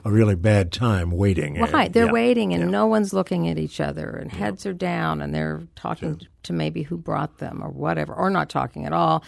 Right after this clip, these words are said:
Speaker 2: They're plugged into something. They really, you know, are kind of in a solo place at
Speaker 1: Mm.
Speaker 2: that point in time.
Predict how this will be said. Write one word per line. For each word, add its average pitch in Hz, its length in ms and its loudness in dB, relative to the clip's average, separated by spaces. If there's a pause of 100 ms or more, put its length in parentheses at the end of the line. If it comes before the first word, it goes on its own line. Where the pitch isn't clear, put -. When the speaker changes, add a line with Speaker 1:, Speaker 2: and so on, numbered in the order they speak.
(160)
Speaker 2:
They're 139 100 -2
plugged 139 380 -2
into 165 220 0
something. 156 600 0 (220)
They 180 160 2
really, 147 720 2 (480)
you 156 160 0
know, - 240 -6 (340)
are 151 140 -4 (180)
kind 156 220 -2
of 139 80 -2
in 151 80 -4
a 139 60 -4
solo 147 520 -2
place - 440 -4
at - 80 -4
Speaker 1:
Mm. - 20 -2
Speaker 2:
that - 200 -4
point - 240 0
in 165 60 -6
time. 151 380 -2